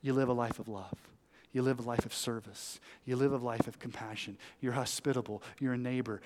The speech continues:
You love God and you love others. It's not the way, that's not the way to the Christian life. That's grace. But it's the way of the Christian life after you've been saved. And this parable tells us both.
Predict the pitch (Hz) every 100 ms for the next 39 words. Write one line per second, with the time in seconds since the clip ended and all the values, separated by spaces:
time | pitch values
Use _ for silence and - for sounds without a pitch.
0 | - 143 143 131 - 120 120 139 135 123
1 | 120 120 - - 131 131 131 117 110 113
2 | - 135 120 104 127 - 202 214 202 196
3 | - - - 196 247 247 240 220 220 247
4 | 269 226 147 - 120 117 117 131 - -
5 | _ _ - 151 147 147 113 - - -
6 | - - _ _ _ - 143 143 160 147
7 | 147 - 170 151 127 - 113 120 107 101
8 | 98 - - - - 131 123 123 110 101
9 | - 98 87 - - _ _ _ - -
10 | 110 131 - - 165 135 117 - 117 113
11 | 107 104 101 - - - - - _ -
12 | 110 87 - -